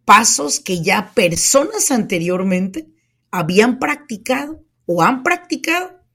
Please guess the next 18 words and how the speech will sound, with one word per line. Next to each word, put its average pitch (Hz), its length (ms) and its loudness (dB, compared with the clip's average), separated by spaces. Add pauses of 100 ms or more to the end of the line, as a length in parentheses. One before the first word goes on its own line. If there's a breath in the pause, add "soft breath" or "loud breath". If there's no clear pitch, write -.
(340)
y 285 120 -2
les 214 220 0
ha 147 100 -8
funcionado 214 720 -6 (200 loud breath)
sacar 175 460 0
del 226 160 0
estancamiento 160 840 -2
sus 175 220 -10
empresas. - 560 -14 (440)
Primer 359 320 0
lugar, 208 460 -2
vámonos 370 420 0
de 233 180 -2
lleno, 254 240 0
así 226 160 0
como 294 200 -4
el 233 80 0
dermatólogo, 190 640 2